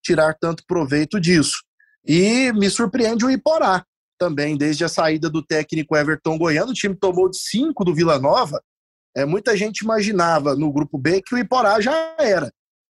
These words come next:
E aí, de repente, ganha do time alternativo do Vila, ganha do craque,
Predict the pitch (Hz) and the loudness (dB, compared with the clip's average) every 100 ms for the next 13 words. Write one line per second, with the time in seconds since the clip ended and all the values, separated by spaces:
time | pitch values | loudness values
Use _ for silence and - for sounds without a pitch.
0 | _ - 175 175 185 185 190 - 180 180 | _ -2 0 0 0 0 -2 -2 0 0
1 | 165 - 170 160 160 151 139 156 135 110 | -2 -4 -4 -2 0 0 -2 -2 -4 -2
2 | 135 226 208 135 180 196 180 - 147 160 | -2 0 0 0 0 0 -2 -6 0 0
3 | 233 - 240 | 0 -4 -10